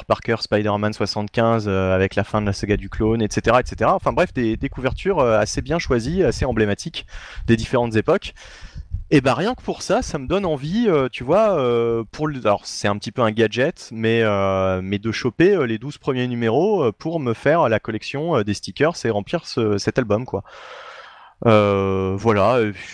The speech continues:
enfin, je, je, je trouve que le, le, le format, euh, est assez agréable. Alors, je m'étais mis à Marvel Unlimited depuis un an, euh, j'avais pu acheter de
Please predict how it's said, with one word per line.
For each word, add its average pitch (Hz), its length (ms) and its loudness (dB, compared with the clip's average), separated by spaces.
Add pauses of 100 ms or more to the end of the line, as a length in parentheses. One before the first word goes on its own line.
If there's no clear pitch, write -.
enfin, 113 300 0
je, 127 200 -8
je, 123 220 -4
je 131 120 -4
trouve 226 260 -4
que 175 100 0
le, 143 180 4
le, 135 200 2
le 127 120 0
format, 151 520 2
euh, 117 180 2
est 113 180 -2
assez 127 180 -2
agréable. 139 440 2
Alors, 107 240 -2
je 117 80 -12
m'étais 127 240 -4
mis 160 260 0
à 110 300 4
Marvel 117 320 -2
Unlimited 131 480 -2
depuis 120 260 -8
un 113 180 2
an, 127 360 0
euh, 95 80 -2
j'avais 101 200 2
pu - 140 -4
acheter 117 200 0
de - 60 -8